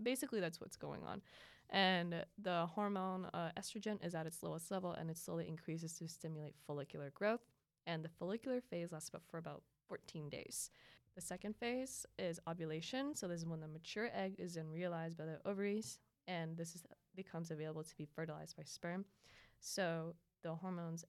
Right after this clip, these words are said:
estrogen and luteinizing hormone, or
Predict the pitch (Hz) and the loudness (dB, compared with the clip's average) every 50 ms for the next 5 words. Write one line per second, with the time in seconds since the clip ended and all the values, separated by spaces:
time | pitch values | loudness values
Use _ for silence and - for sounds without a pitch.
0 | - 165 - - - 175 175 165 165 160 165 - - 170 170 160 160 165 - - | -6 -6 -4 -4 -4 -2 0 0 0 0 -2 -4 -2 -2 0 -2 -2 -4 -6 -14
1 | - _ _ _ - 190 220 226 226 - - 208 185 175 170 160 170 170 170 170 | -20 _ _ _ 0 0 2 2 0 -2 0 0 0 2 2 2 2 0 0 0
2 | 156 156 156 151 160 165 147 147 147 143 156 175 202 - - _ _ _ 156 156 | -2 -2 -2 -2 -2 -2 -2 -2 -2 -2 -2 -2 -2 -4 -6 _ _ _ -8 -8
3 | - | -6